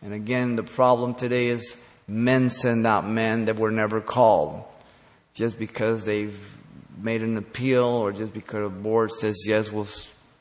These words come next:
provide for you," or whatever. He or she is committed to, uh, in their call, not based on results, but on being called and sent out by God, not by man,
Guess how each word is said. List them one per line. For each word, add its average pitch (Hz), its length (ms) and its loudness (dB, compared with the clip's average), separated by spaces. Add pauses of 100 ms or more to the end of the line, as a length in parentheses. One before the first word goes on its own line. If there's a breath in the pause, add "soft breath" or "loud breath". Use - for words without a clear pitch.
(120)
provide 104 440 2
for 110 200 -6
you," 110 260 -4
or - 20 -6
whatever. 92 500 0 (1040 loud breath)
He 156 180 6
or 156 80 8
she 160 280 6
is 143 120 6
committed 147 460 6
to, 127 260 2 (380 loud breath)
uh, 107 420 4
in 131 160 4
their 120 140 8
call, 170 680 6 (460 loud breath)
not 131 440 4
based 139 380 2
on 120 220 0
results, 120 840 2 (1300 soft breath)
but 110 400 0 (220)
on 107 400 -2 (320)
being 131 300 6
called 123 720 4
and 123 180 0
sent 113 320 0 (160)
out 110 240 -2
by 101 160 0
God, 104 360 2
not 110 260 0
by 101 120 4
man, 104 480 -4